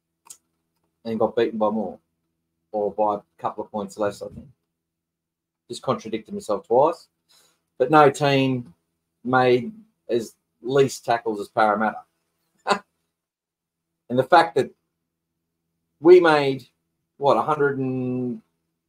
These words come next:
thirty-four more tackles than them, but only missed five more than them. But then you got that ineffective tackle stat. Every tackle they made, they sort of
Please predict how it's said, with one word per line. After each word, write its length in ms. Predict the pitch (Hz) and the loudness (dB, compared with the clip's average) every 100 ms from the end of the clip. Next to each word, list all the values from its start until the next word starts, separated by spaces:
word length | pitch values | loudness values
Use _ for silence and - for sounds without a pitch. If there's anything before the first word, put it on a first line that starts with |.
| _ _ | _ _
thirty-four 520 | 147 139 135 147 139 | 2 2 0 2 4
more 180 | 135 127 | 2 0
tackles 420 | 120 127 156 135 | 0 -4 -4 -6
than 100 | 120 | -6
them, 220 | 113 135 170 _ _ - | -6 -6 -10 _ _ -4
but 100 | 123 | 0
only 200 | 127 123 | 0 -2
missed 260 | 131 131 - | -6 -6 -2
five 260 | 131 127 | 0 0
more 220 | 131 139 | -2 -4
than 100 | 156 | -6
them. 200 | 175 226 - _ _ _ _ _ _ _ _ _ _ _ _ _ _ _ _ _ _ _ _ _ _ _ _ - | -8 -10 -14 _ _ _ _ _ _ _ _ _ _ _ _ _ _ _ _ _ _ _ _ _ _ _ _ -12
But 120 | 113 | -6
then 140 | 123 | -4
you 60 | 113 | -2
got 180 | 110 110 | -2 0
that 140 | 107 | -2
ineffective 560 | 110 104 107 101 104 98 | -2 -4 -6 -8 -12 -8
tackle 320 | 104 101 95 | -8 -8 -12
stat. 260 | - 104 - _ _ _ _ _ - | -12 -12 -12 _ _ _ _ _ -2
Every 280 | 131 123 120 | 0 0 -2
tackle 300 | 131 120 113 | -2 -2 -2
they 180 | 117 117 | -4 -2
made, 380 | 120 123 120 | 0 2 0
they 220 | 110 113 110 | 0 -4 -4
sort 220 | 120 110 | -4 -2
of 180 | 104 | -4